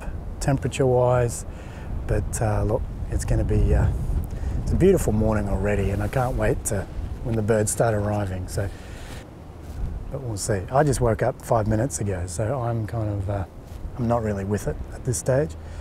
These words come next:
Got some cormorants in the distance there. Usually it's cormorants and then curlews.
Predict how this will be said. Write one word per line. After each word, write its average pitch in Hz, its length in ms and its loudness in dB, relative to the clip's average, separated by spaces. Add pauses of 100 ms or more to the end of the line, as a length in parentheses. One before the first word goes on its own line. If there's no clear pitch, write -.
(340)
Got - 100 -8
some 151 140 0
cormorants - 960 4 (1700)
in 151 80 -2
the 131 140 0
distance 147 580 0
there. 170 580 4 (2000)
Usually 165 420 6
it's - 260 0 (120)
cormorants 160 800 4 (400)
and 135 180 2
then 127 360 2 (420)
curlews. 117 840 2